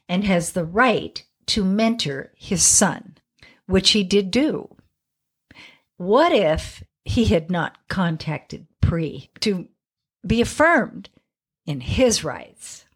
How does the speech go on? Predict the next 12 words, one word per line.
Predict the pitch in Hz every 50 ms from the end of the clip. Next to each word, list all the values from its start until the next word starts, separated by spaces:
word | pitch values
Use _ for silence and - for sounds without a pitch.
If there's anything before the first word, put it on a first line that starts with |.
| _ _ _ _ _ _ _ _ _ _ _ _ _ _ - - -
What | - 214 247 240
seemed | - - - 294 302 311
like | 285 254 254 254 262
an | 254 247
effort | - 214 - - 165 160 160
to | - 180
protect | - - - 208 208 196 - -
individuals | 208 196 202 190 190 180 170 - 180 147 160 -
struggling | - - - - 233 220 196 190 180 170
with | 165 160 156 -
gender | 185 170 160 151 151
dysphoria | - - 151 - - - 262 269 262 226 180 156 - - -